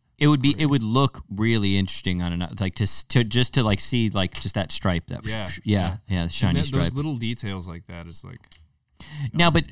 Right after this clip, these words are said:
Speaker 1: but when we, when you work on those things and when you polish them and cut them,
Speaker 2: Mm-hmm.
Speaker 1: they do look different,
Speaker 2: Oh,
Speaker 1: right?
Speaker 2: very different, yeah.
Speaker 1: Yeah. So, like, some of the stuff, like, I've noticed, like, when you see, like, a lot of knives like that, then you see what it looked like,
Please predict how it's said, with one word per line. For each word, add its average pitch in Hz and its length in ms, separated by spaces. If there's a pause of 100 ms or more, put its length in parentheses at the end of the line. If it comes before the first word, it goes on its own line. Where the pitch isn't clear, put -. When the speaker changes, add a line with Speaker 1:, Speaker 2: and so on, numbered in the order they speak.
Speaker 1:
but 139 300
when 156 220
we, 160 140 (100)
when 156 200
you 180 120
work 147 260
on 113 140
those 98 200
things 90 520
and 117 120
when 120 140
you 107 80
polish 131 520
them 87 180
and 85 120
cut - 280
them, 85 220
Speaker 2:
Mm-hmm. 98 160
Speaker 1:
they 120 120
do 127 180
look 120 200
different, 135 420 (240)
Speaker 2:
Oh, - 60
Speaker 1:
right? 101 180
Speaker 2:
very 90 120
different, 90 320
yeah. 117 60 (200)
Speaker 1:
Yeah. 92 60 (100)
So, 131 220
like, 117 200
some 147 180
of 156 60
the 123 80
stuff, 107 380
like, 98 140
I've 98 120
noticed, 95 480 (480)
like, 104 100
when 110 120
you 101 60
see, 104 540 (160)
like, 98 160
a 90 80
lot 98 180
of 98 80
knives 90 380
like 107 180
that, 117 260
then 104 100
you 110 80
see 107 260
what 104 140
it 95 60
looked 98 200
like, 95 240